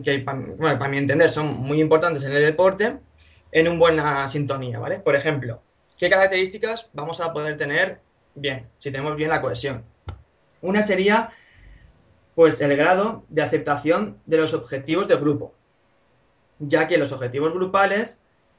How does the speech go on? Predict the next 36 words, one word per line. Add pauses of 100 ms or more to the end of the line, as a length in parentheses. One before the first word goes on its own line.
(460)
eh,
no
es
la
suma,
o
sea,
no, (100)
no
entendemos
objetivos
grupales
como
la
suma
de
objetivos
individuales,
sino
más
bien (240)
son
unos
objetivos (380)
com-,
que
se
comparten
por
todo
el
miembro
de,
de,
del
equipo.